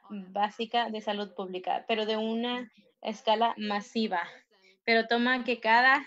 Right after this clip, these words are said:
persona pueda hacer su parte para poder tener éxito. Gracias, Amparo. Sí, gracias. Otra cosa es que no llamamos para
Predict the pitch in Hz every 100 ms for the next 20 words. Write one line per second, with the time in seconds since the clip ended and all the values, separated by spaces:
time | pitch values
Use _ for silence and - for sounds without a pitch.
0 | - 226 214 - - 254 269 233 208 226
1 | - - _ _ 240 226 233 240 247 -
2 | _ 220 220 233 220 226 240 - 233 240
3 | - 220 202 _ _ _ _ - 220 202
4 | 214 214 214 226 220 202 175 180 180 -
5 | 208 - _ _ _ - 214 214 208 196
6 | 185 175 - - - 233 214 _ 233 220
7 | 208 214 _ _ 233 226 262 294 285 254
8 | 226 226 233 226 220 214 226 226 208 208
9 | 208 196 196 190 226 220 226 226 220 240
10 | 233 214 214 - - - 202 190 202 _
11 | 208 _ 196 _ 190 220 202 190 185 -
12 | 196 208 214 220 202 220 208 208 214 -
13 | - _ 208 196 185 180